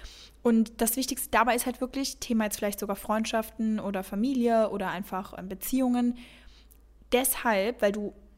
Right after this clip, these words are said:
trotzdem die Person bist, bist halt Marissa und du lebst dein Leben so, wie du es jetzt die letzten Jahre auch gelebt hast. Du kannst natürlich immer was ändern, aber deshalb ist es so wichtig, dass du trotzdem ein Umfeld hast, was halt hinter dir steht und dich kennt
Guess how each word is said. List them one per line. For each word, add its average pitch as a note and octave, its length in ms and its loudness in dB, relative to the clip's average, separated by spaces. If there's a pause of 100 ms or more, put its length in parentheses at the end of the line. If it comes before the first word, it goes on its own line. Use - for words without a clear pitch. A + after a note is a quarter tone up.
(100)
trotzdem A3+ 380 0
die G#3+ 100 -2
Person G3 420 -2
bist, B3 260 2
bist G#3 120 -4
halt G#3 80 -4
Marissa A3 380 0
und G#3+ 180 0
du G#3 80 -2
lebst G#3 240 -2
dein G3 120 -2
Leben G3 180 0
so, G3 140 -2
wie F#3+ 60 -4
du G#3+ 60 -4
es G#3 80 -6
jetzt - 220 -8
die G3 40 -4
letzten G3 260 -2
Jahre F#3+ 140 -2
auch G3 120 -4
gelebt G#3 320 -2
hast. C4+ 200 0
Du A3+ 60 -6
kannst A3 160 -2
natürlich A3+ 220 -2
immer A3 140 2
was G#3+ 120 2
ändern, A3 300 2
aber F3+ 160 -2
deshalb G#3 280 -2
ist A3 60 0
es A3 80 -2
so A3 100 -6
wichtig, A#3 180 -2
dass G#3 160 -2
du A3+ 80 -4
trotzdem A3+ 380 -2
ein G#3+ 120 0
Umfeld C4 500 -4
hast, G#3+ 180 -2
was A3 160 -4
halt G#3+ 140 -2
hinter C#4 320 -2
dir F#3 140 -6
steht - 260 -4
und G#3 160 -4
dich - 220 -8
kennt A#3 500 0